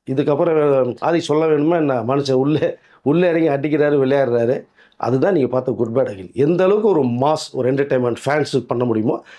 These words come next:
இவரு ஒரு ஃபேன் பாயா இருந்து அந்த அளவுக்கு கலைக்கு அஜித்தை வேற கோணல்ல பண்ணார். So இந்த குட் பேட் அகிலியோட வந்து ஆதிக்கிட்ட அஜித் ஒரு விஷயம் சொன்னான்னு சொன்னேன் பார்த்தீங்களா?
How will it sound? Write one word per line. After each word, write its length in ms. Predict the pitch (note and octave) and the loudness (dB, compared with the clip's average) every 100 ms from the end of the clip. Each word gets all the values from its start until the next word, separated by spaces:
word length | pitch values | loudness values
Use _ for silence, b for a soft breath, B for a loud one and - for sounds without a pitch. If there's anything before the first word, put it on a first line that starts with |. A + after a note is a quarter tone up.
| B - | B -2
இவரு 280 | D#3 B3+ A#3+ | 2 4 2
ஒரு 140 | G#3 G3+ | 2 0
ஃபேன் 280 | B3 C4+ | 0 0
பாயா 240 | A#3 A3 G3+ | 2 2 2
இருந்து 220 | G3+ A#3 | 2 0
அந்த 200 | F#3+ E3+ | 0 2
அளவுக்கு 280 | F#3+ G3 G3+ | 0 0 -2
கலைக்கு 300 | D#3+ E3+ F#3 | -2 -2 -2
அஜித்தை 300 | C#3+ E3 D3 | -4 -2 0
வேற 180 | C#3 C#3 | 0 -2
கோணல்ல 420 | C3 C#3+ C#3 - - | -4 -2 -4 -4 -8
பண்ணார். 200 | G#2 F#2 _ _ _ | -10 -10 _ _ _
So 200 | - A#3 | -2 0
இந்த 140 | F3+ C#3 | 2 2
குட் 240 | E3 G#3+ | 2 0
பேட் 140 | B3+ | 0
அகிலியோட 600 | A3+ F#3+ F#3 E3 D#3 D#3 | 0 2 2 2 2 2
வந்து 80 | E3+ | 2
ஆதிக்கிட்ட 380 | D#3 F3 F#3 E3 | 2 2 2 2
அஜித் 380 | C#3+ C#3+ F#3+ F3 | 0 0 0 2
ஒரு 120 | C#3+ | 0
விஷயம் 180 | D3+ D3 | 0 0
சொன்னான்னு 260 | C3 C3+ B2+ | 0 0 0
சொன்னேன் 280 | B2+ B2 | -2 -2
பார்த்தீங்களா? 500 | A2+ G#2+ A#2 B2+ F#2+ | -4 -2 0 0 -2